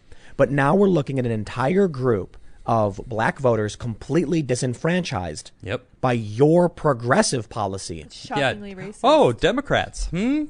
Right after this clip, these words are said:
Speaker 2: Democrats trying to,
Speaker 3: Being racist.
Speaker 2: to control and,
Speaker 1: Well,
Speaker 2: and
Speaker 1: here,
Speaker 2: being racist? Hmm.
Speaker 1: here's the simple example that I give to people so they can understand the problem with surface level solutions. Let's say there's a protester in the street, just one.
Speaker 2: Okay.
Speaker 1: And he's holding up a little sign saying, "Ban cilantro."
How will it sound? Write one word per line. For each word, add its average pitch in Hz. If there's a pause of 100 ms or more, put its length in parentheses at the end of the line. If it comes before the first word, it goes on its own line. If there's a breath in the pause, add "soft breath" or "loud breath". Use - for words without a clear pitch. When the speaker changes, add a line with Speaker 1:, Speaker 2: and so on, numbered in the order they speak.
(140)
Speaker 2:
Democrats 196
trying 175
to, 156
Speaker 3:
Being 269
racist. -
Speaker 2:
to 165
control 156
and, 135
Speaker 1:
Well, 139
Speaker 2:
and 135
Speaker 1:
here, 120
Speaker 2:
being 147
racist? 139
Hmm. 196
Speaker 1:
here's 226
the 247
simple 190
example 127
that 113
I 113
give 120
to 113
people 107
so 110
they 107
can 107
understand 104
the 120
problem 104
with 98
surface 107
level 95
solutions. 90 (840 soft breath)
Let's -
say 214
there's 175
a 131
protester 139
in 117
the 107
street, -
just -
one. 85 (300)
Speaker 2:
Okay. 104
Speaker 1:
And 98
he's 113
holding 143
up 139
a 120
little 131
sign 107
saying, 101
"Ban 110
cilantro." 92